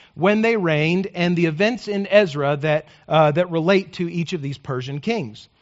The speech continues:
We start with Cyrus, king of Persia, who came to power in five thirty-nine B C. He ruled until five thirty B C. He was the king who ordered, who allowed the return of the exiles,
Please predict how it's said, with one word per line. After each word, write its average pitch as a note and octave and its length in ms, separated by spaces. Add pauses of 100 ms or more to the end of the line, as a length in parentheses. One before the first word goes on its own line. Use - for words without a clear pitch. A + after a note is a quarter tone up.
(360)
We G3+ 120
start A#3 460
with D#3+ 340 (200)
Cyrus, F#3+ 500
king D#3+ 260
of D3+ 120
Persia, D3 420
who D#3 240 (200)
came G#3 260
to F#3+ 100
power E3 420
in C3+ 180
five D#3+ 340
thirty-nine D3 540
B C3+ 120
C. D3+ 340
He E3+ 180
ruled F3 340
until C#3+ 280
five D3 340
thirty F3 340
B B2+ 140
C. C3+ 360 (320)
He A3 160
was A#3+ 160
the A#3+ 80
king G3 400
who G3 160
ordered, G3 520
who F3+ 120
allowed E3+ 400
the F#3+ 60
return F3+ 440
of G3 120
the E3+ 160
exiles, E3+ 720